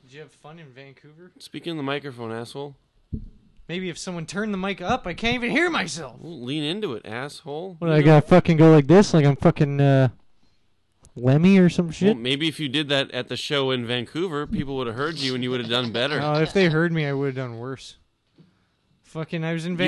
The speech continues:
Speaker 2: held the
Speaker 1: Vancouver.
Speaker 2: microphone too far away from your face. That was the problem. That was the only problem. If you
Speaker 1: So?
Speaker 2: had, if you held it closer, they would have heard you.
Speaker 1: Also
Speaker 2: You would have killed. Also, you should not have gone off, off script.
Speaker 1: Also, the room was twenty feet long.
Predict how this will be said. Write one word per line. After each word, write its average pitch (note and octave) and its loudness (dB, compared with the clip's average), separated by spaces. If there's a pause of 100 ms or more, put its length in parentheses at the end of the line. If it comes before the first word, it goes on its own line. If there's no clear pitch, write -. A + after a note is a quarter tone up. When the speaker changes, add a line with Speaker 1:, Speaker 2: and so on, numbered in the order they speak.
Speaker 2:
held F#3+ 4
the F3+ 2
Speaker 1:
Vancouver. F#3 2
Speaker 2:
microphone F3 0
too D#3 -4
far D3 -4
away C#3+ -2
from C#3 -8
your C3+ -6
face. C#3+ -6
That A2+ -8
was A#2 -8
the A#2 -12
problem. A#2+ -8
That G#2+ -8
was A2+ -4
the A#2 -8
only B2 -6
problem. A2+ -8 (560)
If - -20
you C3 -8
Speaker 1:
So? C#3 -8
Speaker 2:
had, D3 -8 (180)
if - -20
you A#2 -12
held A#2+ -10
it A2+ -10
closer, D#3 -8 (140)
they G#2 -12
would A2+ -8
have G#2 -12
heard D3 -8
you. G3+ -10 (160)
Speaker 1:
Also E3+ -4
Speaker 2:
You F3 -2
would B2+ -6
have C3 -12
killed. F3 -8 (180)
Also, D#3 -6
you C3+ -10
should C#3 -12
not C3+ -6
have B2+ -10
gone C3+ -6
off, B2+ -8 (180)
off A2+ -12
script. - -14 (680)
Speaker 1:
Also, F3+ -6 (320)
the D#3 -8
room F#3 -4
was D#3+ -6
twenty F3+ -2
feet F3+ -8
long. D#3+ -4